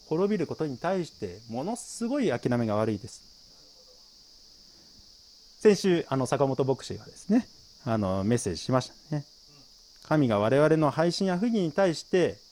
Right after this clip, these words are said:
うん、必ず一線を引かれる。え、そこに対して譲歩されることはない。というようなことは言われていましたけど、でも、そこに至るまでギリギリまで諦めることなく神はですね、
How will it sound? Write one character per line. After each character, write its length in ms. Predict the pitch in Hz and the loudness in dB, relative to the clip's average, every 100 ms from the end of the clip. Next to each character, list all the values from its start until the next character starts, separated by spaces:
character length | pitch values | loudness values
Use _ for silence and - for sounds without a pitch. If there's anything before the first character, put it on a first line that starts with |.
| - - - | -20 -20 -6
う 140 | 143 | -4
ん、 80 | 127 | -4
必 320 | - 202 226 | -2 0 2
ず 80 | 202 | 0
一 120 | 170 | 0
線 140 | - 190 | 2 2
を 40 | |
引 60 | - | 4
か 120 | 156 | 4
れ 80 | 120 | 2
る。 100 | - - - - - - - - - | -2 -14 -20 -20 -20 -20 -20 -18 -10
え、 120 | 147 | -6
そ 120 | 160 | 0
こ 100 | 208 | 2
に 80 | 214 | 4
対 120 | 208 | 2
し 40 | - | 2
て 80 | |
譲 220 | 113 254 190 | 2 4 4
歩 140 | 127 | 2
さ 120 | 127 | 0
れ 60 | 139 | 0
る 60 | |
こ 80 | 147 | 0
と 80 | 123 | -2
は 40 | |
な 120 | 95 113 | -2 -6
い。 40 | |
と 60 | - | -8
い 20 | - - - - - - | -20 -20 -20 -20 -20 -6
う 20 | |
よ 20 | 151 | -2
う 20 | |
な 80 | 120 | -2
こ 60 | |
と 100 | 113 | -2
は 140 | 104 95 117 - 135 | -4 -6 -16 -14 -2
言 100 | 127 | 0
わ 80 | 123 | 0
れ 60 | |
て 100 | 143 | 0
い 40 | 131 | -2
ま 100 | 127 | -4
し 40 | |
た 80 | - | -8
け 80 | 98 | -12
ど、 80 | |
で 160 | 104 247 | -2 2
も、 180 | 277 160 - - - - | 2 -2 -12 -20 -20 -12
そ 80 | - | -4
こ 100 | 240 | -2
に 80 | 240 | 0
至 120 | 240 | 2
る 80 | 254 | 2
ま 100 | 175 | 0
で 100 | 110 | -2
ギ 240 | 104 151 | -4 -2
リ 140 | 247 311 | 0 0
ギ 200 | 269 285 | 0 2
リ 120 | 285 | 4
ま 180 | 269 269 | 2 2
で 140 | 277 | 2
諦 340 | 180 147 165 175 | 2 0 -2 0
め 80 | 175 | -2
る 80 | |
こ 120 | 139 123 | -4 -4
と 100 | 160 | -6
な 100 | 175 | -2
く 160 | 151 | -4
神 280 | - 127 113 | -2 -4 -4
は 80 | 95 | -6
で 80 | 90 | -10
す 100 | 156 | -6
ね、 300 | 160 156 | -4 -4